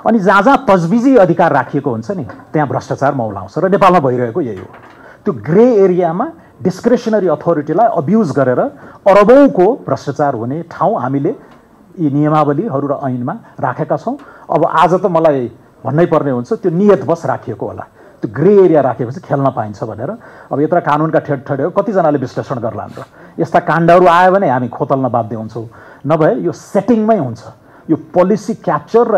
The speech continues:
इन्स्टिट्युसनको क्याप्चरको जुन हामीले कुरा गरिराखेका छौँ,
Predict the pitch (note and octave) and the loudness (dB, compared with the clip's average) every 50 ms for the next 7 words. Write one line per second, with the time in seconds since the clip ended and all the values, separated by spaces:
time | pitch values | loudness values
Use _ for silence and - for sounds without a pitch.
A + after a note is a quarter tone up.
0 | D#3 - E3+ E3 - - F#3 E3+ F#3+ F#3+ - - F#3 E3 E3 - - E3+ D3 - | -2 -2 -8 -10 -10 -12 -12 -8 -8 -8 -6 -6 -6 -6 -6 -4 -2 -2 -4 -2
1 | - F#3+ F#3 - - D3 B2 C3+ B2 A#2 A2+ A2 A#2+ - - D#3+ C#3+ B2 B2+ A#2+ | -2 -2 -2 -2 -4 -4 -4 -4 -4 -4 -4 -6 -6 -6 -2 -2 -2 -2 -2 -4
2 | A#2 A#2 G2+ - A#2 G#2 - E3 A3 | -4 -6 -6 -6 -8 -6 -6 -8 -8